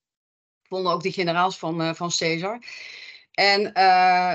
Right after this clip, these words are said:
dus die generaals zeiden van, ja, hou maar op, Caesar. Dat gaat gewoon niet gebeuren. Het gaat gewoon niet lukken. Eh, het zijn gewoon goden, die, die, die, dat, die mensen in dat Gallische dorpje. Nou, Caesar die zei van, ja,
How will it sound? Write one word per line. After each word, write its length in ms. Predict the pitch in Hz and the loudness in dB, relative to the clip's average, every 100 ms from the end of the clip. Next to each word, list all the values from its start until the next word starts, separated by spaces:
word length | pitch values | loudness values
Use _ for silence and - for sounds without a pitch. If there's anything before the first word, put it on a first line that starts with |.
| - | -4
dus 140 | 202 | -8
die 80 | 214 | -6
generaals 400 | 208 185 180 180 | -6 -2 0 0
zeiden 280 | - 165 160 | 0 -4 -4
van, 100 | 165 | -6
ja, 240 | 160 160 160 | -4 -2 -2
hou 180 | 175 | -4
maar 100 | 180 | -4
op, 140 | 170 226 | -6 -4
Caesar. 440 | - 160 175 202 | -4 -4 -4 -8
Dat 100 | 185 | -10
gaat 240 | - 214 208 | -6 -6 -4
gewoon 300 | 196 180 185 | -6 -4 -4
niet 160 | 202 | -6
gebeuren. 360 | - 185 254 156 | -6 -2 0 -2
Het 100 | 156 | -4
gaat 220 | 202 208 | -6 -6
gewoon 220 | - 180 | -4 -4
niet 160 | 175 175 | -2 0
lukken. 380 | 214 160 156 _ - - - _ - | 0 -2 -14 _ -20 -20 -20 _ -8
Eh, 380 | 165 165 165 165 | 0 2 4 2
het 160 | - | 2
zijn 180 | 240 208 | 0 0
gewoon 200 | 185 175 | 0 -2
goden, 420 | - 277 254 165 | 2 2 2 0
die, 280 | 151 151 - | -2 -6 -8
die, 320 | - 160 160 | -6 -4 -4
die, 180 | 147 160 | -4 -6
dat, 200 | 151 160 | -6 -8
die 220 | - 175 | -8 -6
mensen 260 | 160 165 - | -4 -4 -4
in 60 | 160 | -4
dat 140 | 156 | -4
Gallische 360 | - 156 - 156 | -4 -4 -6 -6
dorpje. 500 | 143 131 - 127 - _ _ | -8 -10 -12 -14 -16 _ _
Nou, 420 | - 165 165 147 - | -8 -2 -2 -2 -8
Caesar 520 | 127 - 180 165 156 | -18 -4 -2 0 -2
die 100 | 151 | -4
zei 120 | 151 | -4
van, 100 | 147 | -4
ja, 300 | 156 156 | -4 -4